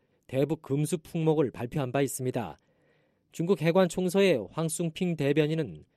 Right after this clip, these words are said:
대북 제재 이행과 관련해 상무부가 최근 발표한 규정을 엄격하게 지킬 것이라고 강조했습니다. 황 대변인은 또 상무부가 발표한 대북 금수 조치가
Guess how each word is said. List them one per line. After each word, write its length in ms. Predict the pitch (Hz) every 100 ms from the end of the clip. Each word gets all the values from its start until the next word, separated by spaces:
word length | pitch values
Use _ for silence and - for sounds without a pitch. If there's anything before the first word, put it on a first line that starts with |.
| _ _ _
대북 320 | - 135 156 -
제재 240 | 165 175
이행과 420 | 123 120 151 143
관련해 480 | 147 143 147 123 - _ _ _ _ _
상무부가 540 | - 160 170 170 190
최근 320 | - 196 185
발표한 380 | 175 165 - 175
규정을 460 | 156 156 170 160 -
엄격하게 680 | 131 139 - 156 170 147 127
지킬 400 | - 139 - 147
것이라고 540 | 143 - 131 104 85
강조했습니다. 840 | 123 131 127 110 - 117 113 87 - _ _ _ _ _ _ _ _
황 220 | 165 185
대변인은 420 | 175 175 180 196 185
또 300 | 165 78 - _ _ _
상무부가 540 | - 175 180 175 185 185
발표한 600 | 156 156 185 180 120 85
대북 300 | 139 151 160
금수 280 | 147 156 151
조치가 640 | 156 - 170 165 127 -